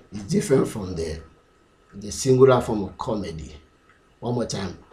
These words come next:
comedy or comedy. When you come to the plural, it becomes comedies, comedies,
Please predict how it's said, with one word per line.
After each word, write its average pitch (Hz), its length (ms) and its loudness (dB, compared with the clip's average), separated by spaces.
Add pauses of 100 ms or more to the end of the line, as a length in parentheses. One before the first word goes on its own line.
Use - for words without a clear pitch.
(220)
comedy 131 640 4
or 104 260 -6
comedy. 85 640 -4 (400)
When 143 140 4
you 156 60 6
come 151 220 4
to 156 100 -4
the 104 220 -4 (240)
plural, 107 520 -2 (680)
it - 80 -10
becomes 120 680 -2 (300)
comedies, 113 960 -2 (680)
comedies, 98 960 0